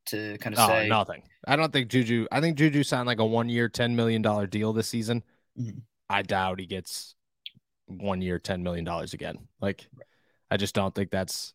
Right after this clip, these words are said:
Speaker 2: that's a possibility. You could eliminate the Philadelphia Eagles from anywhere that he
Speaker 1: <laughs> Yeah.
Speaker 2: signs, though.
Speaker 1: Yeah,
Speaker 2: I do not
Speaker 1: he's
Speaker 2: think he's going there. I think it's kinda crazy. Like, it kinda feels like maybe Juju has, like, really bad blood with some of these guys,
Speaker 1: Mm-hmm.
Speaker 2: especially with the A J,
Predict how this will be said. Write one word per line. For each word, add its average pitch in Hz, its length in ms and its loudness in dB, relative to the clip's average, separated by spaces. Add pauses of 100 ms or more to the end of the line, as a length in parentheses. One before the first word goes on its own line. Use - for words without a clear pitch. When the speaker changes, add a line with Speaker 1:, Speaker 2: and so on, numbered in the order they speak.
Speaker 2:
that's 98 180 -4
a - 60 -8
possibility. 98 480 2
You 139 160 6
could 190 220 12
eliminate 135 360 12
the - 80 -6
Philadelphia 98 460 4
Eagles 82 200 -8
from 90 200 -10
anywhere 87 320 -6
that 85 160 -6
he - 640 4
Speaker 1:
<laughs> 85 180 -6
Yeah. 87 80 -2
Speaker 2:
signs, 87 340 -2
though. - 140 -10
Speaker 1:
Yeah, 78 80 0
Speaker 2:
I 95 60 -2
do 95 100 -2
not 95 160 -2
Speaker 1:
he's 85 80 -8
Speaker 2:
think 95 120 -6
he's 98 140 -6
going 90 240 -4
there. 82 140 -10
I 185 80 8
think 254 160 6
it's 208 80 4
kinda 208 200 10
crazy. 156 360 8
Like, 117 180 6
it 123 80 2
kinda 165 240 6
feels 160 340 6
like 139 240 4
maybe 139 280 4
Juju 135 340 2
has, 135 280 2
like, 120 200 2
really 131 320 2
bad 120 340 4
blood 117 380 4
with 104 160 -4
some 101 220 -2
of 98 60 -2
these 98 180 -6
guys, 92 400 -2
Speaker 1:
Mm-hmm. - 600 -16
Speaker 2:
especially 175 360 4
with 165 100 4
the 156 80 4
A 151 140 4
J, 135 280 4